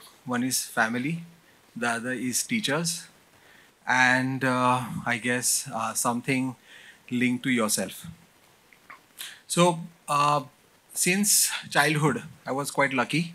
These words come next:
Um, my parents were very loving. Friends were always better than me. And, uh, family always took care. I was the youngest in the family.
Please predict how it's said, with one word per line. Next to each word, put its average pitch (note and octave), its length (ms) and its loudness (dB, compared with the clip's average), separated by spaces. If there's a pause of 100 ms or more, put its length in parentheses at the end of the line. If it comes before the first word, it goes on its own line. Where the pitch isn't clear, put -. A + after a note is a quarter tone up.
(720)
Um, G#2+ 480 -2 (960)
my A#2+ 120 0
parents C3 480 2
were C3+ 120 0
very B2 180 2
loving. B2+ 420 0 (760)
Friends C#3+ 440 2
were D3 120 0
always C3 220 2
better A2+ 260 0
than B2+ 240 2
me. D3+ 300 0 (720)
And, C3+ 520 2
uh, C#3 140 0
family C#3+ 420 2
always D3+ 340 2
took C3 180 -4
care. B2+ 140 2
I A#2+ 80 4
was C3+ 140 0
the C#3+ 80 -2
youngest C3 360 2
in D3+ 60 2
the C3 100 0
family. A2 500 -2